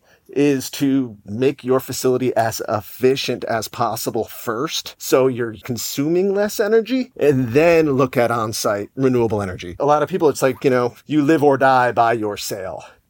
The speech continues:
And I'm in a very different world now that solves a lot of short-term problems for me personally, because I was preparing the family with, for, you know, look, I am a salesperson. I, I, you know,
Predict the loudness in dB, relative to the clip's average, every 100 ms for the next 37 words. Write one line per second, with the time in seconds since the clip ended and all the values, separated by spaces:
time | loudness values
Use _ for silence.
0 | -4 -2 0 -2 -4 -4 -2 0 -2 -6
1 | 0 2 4 2 0 -6 -4 -2 0 -2
2 | -4 -4 -2 0 0 -2 -10 -10 -16 _
3 | -8 -2 0 -2 -6 -4 2 2 2 -4
4 | -4 0 0 2 2 2 0 -6 -6 -6
5 | -2 -2 -2 2 2 0 -6 -6 -6 -4
6 | -4 -4 -4 -6 -2 -2 -2 -4 _ -2
7 | 2 2 0 -4 -6 0 4 4 0 -2
8 | 2 0 0 -2 2 2 2 -2 -4 -6
9 | -2 0 0 -4 0 0 0 -6 -6 0
10 | 4 4 2 2 2 4 2 2 0 2
11 | 0 -2 -2 -4 -8 _ 0 2 2 0
12 | -2 -2 0 2 0 -2